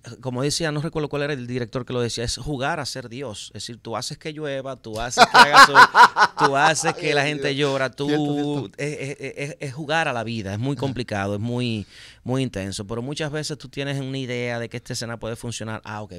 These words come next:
Speaker 1: pero la actriz o el actor no te dio la emoción. Ah, llovió, en vez de hacerla en exterior, tuvimos que hacerla en interior.
Speaker 2: Ujú.
Speaker 1: Entonces hay muchas limitantes a veces cuando se, se trata, se habla de hacer cine,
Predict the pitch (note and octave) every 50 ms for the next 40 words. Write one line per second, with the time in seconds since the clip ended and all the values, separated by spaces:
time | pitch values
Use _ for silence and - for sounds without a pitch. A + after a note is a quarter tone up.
0 | E2+ E2+ F#2 F#2 F2+ F2+ F2+ _ _ A2+ A#2 C3 C3+ A#2+ - G#2+ G#2+ G#2 F#2 _
1 | - A#2+ B2+ B2 A#2 - _ _ - - - _ _ A2 A#2 A#2 G#2+ A#2 A2+ A2
2 | A2 G#2+ G#2 G#2 G2 F2+ - F2 E2+ C#2+ D2 - _ A2+ A#2+ A#2+ A2+ G2 F#2+ F#2
3 | A2 G#2 G2 A#2 B2 A2+ G#2+ G2 F#2 F#2+ G2+ G#2+ A2 G#2 - A#2 A#2 A#2 A2+ A#2
4 | A2 _ G2+ F#2+ G#2+ A#2 A#2+ A2+ - G#2 G#2+ A2 A2 - G#2 G2 - G2+ G#2 G2+
5 | G#2+ G#2 G2 F2+ G2+ F#2 G2 F#2+ F#2 F2+ B2+ B2 C3+ - - - - - _ -
6 | A#2 - C3+ - E3 D3+ D#3 D3+ D3 D3 D#3+ E3 - - D#3+ D3+ D3 C#3 C3 -
7 | - - - C3+ B2+ B2+ B2 A#2 - C3 C3 B2+ A#2+ - A#2 A#2+ A2+ A2+ A2 -
8 | - G#2+ A2+ G#2+ G#2+ - - G#2+ F2 - - - G#2+ - A2+ A#2 - - A#2+ A2
9 | G#2 F#2 E2+ - _ _ _ _ _ _ _ _ - - - - B2 A2+ A#2 B2
10 | B2 A#2 A2 - B2+ A#2+ - A2+ G2+ G2 G2 -